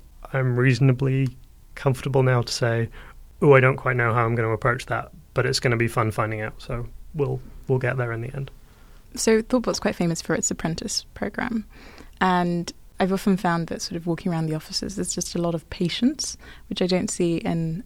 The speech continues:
Speaker 2: a lot of the industry. Like, it feels like everyone's really rushing to, like, push product, like, get more users, growth, et cetera, et cetera. How do you, as a senior developer here, keep things patient while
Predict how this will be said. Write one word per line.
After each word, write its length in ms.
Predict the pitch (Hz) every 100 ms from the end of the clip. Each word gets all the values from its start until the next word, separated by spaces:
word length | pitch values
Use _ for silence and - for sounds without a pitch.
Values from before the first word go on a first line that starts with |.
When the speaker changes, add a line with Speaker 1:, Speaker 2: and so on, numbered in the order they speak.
| -
Speaker 2:
a 60 |
lot 180 | 175 175
of 100 | 170
the 120 | 165
industry. 460 | 170 170 - 233 262
Like, 180 | 202 -
it 80 |
feels 220 | - 175 170
like 160 | 165
everyone's 440 | 170 170 170 156 185
really 240 | 185 165
rushing 440 | 156 160 - -
to, 100 | -
like, 180 | - -
push 240 | - 196 -
product, 500 | 165 160 160 - -
like, 220 | - -
get 140 | -
more 180 | - 196
users, 460 | 180 170 - - -
growth, 360 | - - -
et 100 | -
cetera, 240 | - - 226
et 80 | -
cetera. 380 | - - - 208 - - - - -
How 280 | - 226 240
do 160 | 254 254
you, 460 | 240 233 226 220 -
as 100 | 180
a 40 | 170
senior 280 | - 180 170
developer 400 | 170 165 160 160
here, 320 | 160 160 - - - - - -
keep 300 | - - 233
things 320 | - 208 180 -
patient 560 | - 190 - - - - - - - - -
while 480 | 185 170 165 170